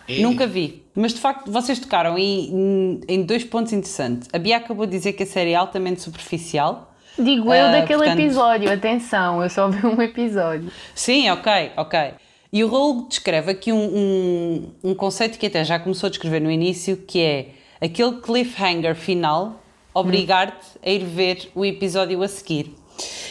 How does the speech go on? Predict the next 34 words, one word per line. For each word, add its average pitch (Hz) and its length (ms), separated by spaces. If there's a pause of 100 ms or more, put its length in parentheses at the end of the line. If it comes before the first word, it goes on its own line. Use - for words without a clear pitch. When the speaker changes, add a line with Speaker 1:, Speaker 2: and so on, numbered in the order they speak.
(140)
Speaker 2:
E, 208 720
e 226 160
há 233 80
um, 214 720
uma, 170 360
uma 170 200
série 165 340
que 156 480
nós, 214 300
eu 285 300
acho 392 200
que 233 60
nós 226 180
até 208 180
falamos 185 440
nela, 156 640
tipo, - 220 (280)
todos 254 240
os 196 120
episódios, 185 640
ou 185 80
quase 190 320
todos, 165 400 (580)
que - 100
é, 175 520
eh, 180 40
aquelas 202 400
sagas, 175 800
eh, 156 480
Vampire 170 400
Diaries, 170 440
Originals, 160 600
et 156 140
cetera. 151 480